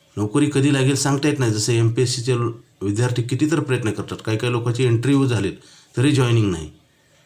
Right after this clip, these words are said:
कारण काही गोष्टी आपल्या हातात नसतात मित्रांनो, काही आपल्या हातात असतात. हातात आहेत त्या जरी केल्या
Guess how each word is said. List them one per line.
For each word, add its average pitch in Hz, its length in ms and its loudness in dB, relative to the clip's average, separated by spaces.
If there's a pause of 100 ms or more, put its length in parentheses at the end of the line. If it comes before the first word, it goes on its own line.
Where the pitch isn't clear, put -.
कारण 135 200 0
काही 139 220 2
गोष्टी 151 240 2
आपल्या 135 240 0
हातात 131 200 0
नसतात 127 220 0
मित्रांनो, 123 300 0
काही 123 180 -2
आपल्या 117 260 -2
हातात 120 240 -4
असतात. 110 240 -4
हातात 110 320 -4
आहेत 110 280 -2
त्या 113 120 0
जरी 127 260 2
केल्या 117 260 0